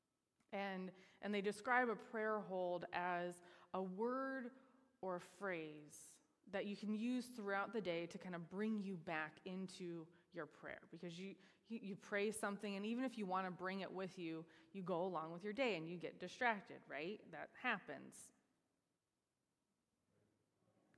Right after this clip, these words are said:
Thank you. I appreciate it. Okay, you get distracted, and then you gotta come back. And so the prayer hold is like, it's holding you on to the prayer,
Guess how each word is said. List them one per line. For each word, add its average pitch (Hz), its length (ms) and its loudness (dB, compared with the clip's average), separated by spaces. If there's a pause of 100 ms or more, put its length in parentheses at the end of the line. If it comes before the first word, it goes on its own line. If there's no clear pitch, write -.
(240)
Thank 202 200 2
you. 160 120 -4 (420)
I 170 40 -12
appreciate 175 340 -2
it. - 100 -4 (280)
Okay, 190 240 2 (240)
you 226 140 4
get 254 140 4
distracted, 175 600 2 (280)
and 202 120 4
then 220 100 6
you 233 80 6
gotta 226 160 10
come 202 240 0
back. 160 360 2
And 208 100 -2
so 240 80 2
the 214 100 4
prayer 302 300 8
hold 226 260 6
is 196 120 2
like, 180 160 4 (160)
it's 190 160 0
holding 285 460 4
you 247 240 2
on 220 300 4
to 214 120 -6
the 185 60 -2
prayer, - 340 -2